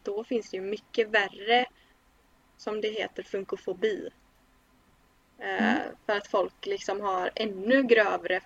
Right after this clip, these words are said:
Speaker 1: fördomar mot de människorna. Och då kan det ju handla om
Speaker 2: Vad
Speaker 1: allt möjligt, liksom.
Speaker 2: Vad känner du att det finns för fördomar mot dig?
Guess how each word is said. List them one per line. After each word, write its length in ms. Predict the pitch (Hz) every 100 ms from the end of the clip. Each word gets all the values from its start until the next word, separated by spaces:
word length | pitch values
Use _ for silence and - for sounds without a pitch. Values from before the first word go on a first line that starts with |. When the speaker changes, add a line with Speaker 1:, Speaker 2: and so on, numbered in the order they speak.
| -
Speaker 1:
fördomar 720 | 202 175 180 170 170 165 180 - _ _ _ _ -
mot 220 | 185 180 _ _ -
de 180 | 240 269
människorna. 520 | 240 196 - 139 - - _ _ _ _ _ -
Och 80 | 202
då 180 | 196 208
kan 240 | 247 240
det 60 | 240
ju 100 | 240
handla 400 | 247 214 185 185
om 80 |
Speaker 2:
Vad 100 | 180
Speaker 1:
allt 180 | 294 285
möjligt, 400 | 202 175 180 240
liksom. 200 | 190 - - - _ _ _ _ _ _ _ _ _ _ _ _ -
Speaker 2:
Vad 180 | 247 294
känner 220 | 247 220
du 60 | 208
att 100 | 214
det 100 | 202
finns 360 | 196 185 -
för 300 | 196 185 185
fördomar 460 | 180 214 180 180 175
mot 180 | 185 -
dig? 300 | 247 -